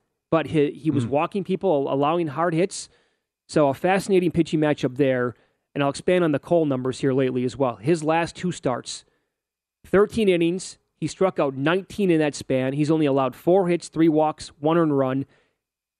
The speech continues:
Speaker 1: His last start against Detroit, he had a seven percent hard hit rate, which is, like, nothing. Like, they couldn't touch him in that game. Um, Bundy's last two games for Minnesota, eight and one-third innings,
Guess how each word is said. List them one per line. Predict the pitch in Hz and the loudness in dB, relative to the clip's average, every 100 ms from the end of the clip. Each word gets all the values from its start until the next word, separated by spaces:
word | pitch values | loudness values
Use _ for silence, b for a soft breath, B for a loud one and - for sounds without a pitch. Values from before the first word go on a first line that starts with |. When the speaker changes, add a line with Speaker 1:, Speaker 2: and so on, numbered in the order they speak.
| _ | _
Speaker 1:
His | 180 170 | -2 0
last | 147 165 202 | 0 -2 -2
start | - 190 180 | -2 -2 0
against | 170 - | -2 -4
Detroit, | 151 - 170 160 | -8 -2 -2 -2
he | 165 | -2
had | 147 | -2
a | 131 | -2
seven | - 165 151 | -4 -4 -4
percent | 139 151 127 | -6 -6 -6
hard | 139 131 | -4 -2
hit | 139 | -4
rate, | 127 113 - | -4 -10 -6
which | 135 - | -6 -6
is, | 123 | -4
like, | 135 123 | -4 -4
nothing. | 139 143 120 131 | -6 -6 -8 -10
Like, | 127 | -4
they | 147 | -2
couldn't | 180 151 | -2 -2
touch | 156 - | -4 -4
him | 131 _ - | -10 _ -6
in | 135 | -4
that | 120 | -4
game. | 120 120 123 - _ _ _ _ _ _ _ 131 | -6 -8 -8 -12 _ _ _ _ _ _ _ -2
Um, | 127 123 123 120 _ _ _ _ _ _ _ _ _ - | 0 0 -4 -8 _ _ _ _ _ _ _ _ _ -8
Bundy's | 123 185 214 214 196 | 0 2 2 -2 -2
last | 160 175 185 - | 0 0 -2 -4
two | - 170 | -4 0
games | 160 175 - | 2 0 -2
for | 151 | 0
Minnesota, | 156 147 - 147 127 120 117 _ _ _ _ _ | 0 -2 0 0 0 -2 -6 _ _ _ _ _
eight | 170 202 | 0 2
and | 180 160 | 2 2
one-third | 175 165 170 160 | 2 0 0 2
innings, | 151 156 185 - | 2 0 -4 -8